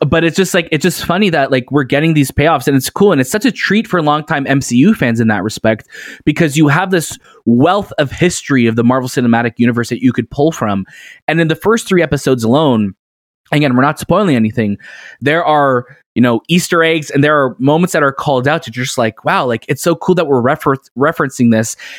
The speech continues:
And it reminded me a lot of when we watched Hawkeye and we had Kate Bishop, you know, we saw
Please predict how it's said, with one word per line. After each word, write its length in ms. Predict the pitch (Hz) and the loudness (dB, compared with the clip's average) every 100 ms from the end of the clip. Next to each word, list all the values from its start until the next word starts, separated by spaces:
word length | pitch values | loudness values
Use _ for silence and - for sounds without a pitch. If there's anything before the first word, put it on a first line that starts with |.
| - | -6
And 80 | 160 | 0
it 40 | 170 | 2
reminded 460 | 165 156 190 208 | 2 0 0 0
me 100 | 196 | 0
a 80 | 170 | 2
lot 260 | 147 151 139 | 2 0 0
of 80 | 131 | 0
when 180 | 135 | 2
we 100 | 127 | 4
watched 340 | 135 120 120 - | 2 2 -2 -8
Hawkeye 640 | - 139 170 110 101 101 - - - | -4 -4 -2 -2 0 -2 -6 -18 -4
and 100 | - | 0
we 60 | 147 | 2
had 160 | 143 - | 0 -2
Kate 220 | 139 - | -2 0
Bishop, 400 | 156 - 131 95 | -2 0 -4 -2
you 100 | 120 | 0
know, 300 | 117 110 107 - _ _ _ _ _ _ | 2 2 -2 -8 _ _ _ _ _ _
we 140 | 160 156 | 0 0
saw 420 | - 160 147 131 | 0 0 0 -2